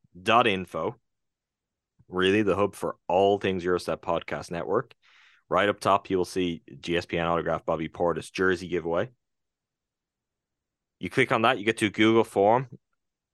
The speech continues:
There's a maximum of five entries allowed for anyone who wants to win this Bobby Portis jersey. How do you get your five entries? Four of those entries come from sending us a screenshot to show you're subscribed to our Eurostep Podcast Network shows.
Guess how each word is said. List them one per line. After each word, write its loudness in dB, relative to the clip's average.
There's -4
a -2
maximum -4
of -8
five 4
entries 0
allowed 4
for -2
anyone -4
who -4
wants -2
to -6
win 0
this -2
Bobby -2
Portis -4
jersey. -2
How 0
do -2
you 2
get 0
your 0
five 0
entries? -12
Four 6
of 4
those 6
entries 2
come 2
from -4
sending 0
us -4
a -2
screenshot 0
to -14
show 0
you're 2
subscribed 2
to 0
our 2
Eurostep -4
Podcast -4
Network -6
shows. -6